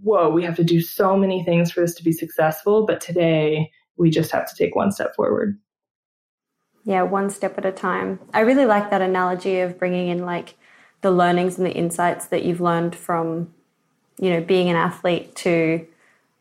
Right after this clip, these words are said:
Speaker 2: um, to business. It's really cool.
Speaker 1: I, I think the other thing that, um,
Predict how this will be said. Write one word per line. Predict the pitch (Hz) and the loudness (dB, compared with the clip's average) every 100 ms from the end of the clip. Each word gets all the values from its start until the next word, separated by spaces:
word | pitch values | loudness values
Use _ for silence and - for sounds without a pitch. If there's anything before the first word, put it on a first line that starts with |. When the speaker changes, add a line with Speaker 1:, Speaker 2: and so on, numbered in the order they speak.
| _ | _
Speaker 2:
um, | 185 170 165 165 170 | -2 0 -2 -2 -6
to | - 170 | -6 -2
business. | 175 170 175 185 180 - | -2 -2 -4 -6 -6 -12
It's | - | -8
really | 180 175 - | -4 -2 -2
cool. | - - 202 - _ _ _ _ _ - | -4 -4 -4 -10 _ _ _ _ _ -6
Speaker 1:
I, | - - | -4 0
I | 220 | 2
think | 220 247 247 - - | 4 2 -2 -12 -8
the | 214 220 | 0 2
other | 190 202 233 | 2 0 0
thing | 180 175 175 | 2 2 4
that, | 170 - - | 2 2 0
um, | 170 165 165 156 170 | 2 2 2 0 -4